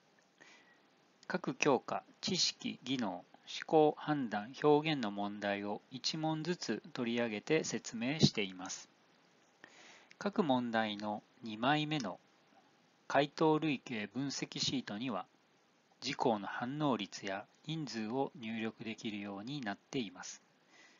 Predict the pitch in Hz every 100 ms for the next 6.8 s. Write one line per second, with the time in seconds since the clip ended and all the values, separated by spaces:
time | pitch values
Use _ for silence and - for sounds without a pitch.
0 | _ _ _ - - 143 - 101 98 98
1 | 190 143 139 101 92 147 120 - 95 92
2 | - _ - - 165 175 147 110 98 90
3 | 120 117 - 113 110 110 123 120 - 151
4 | - 110 - - - 107 92 - 101 101
5 | - - - 110 107 - 113 143 147 -
6 | - 113 107 107 - 104 90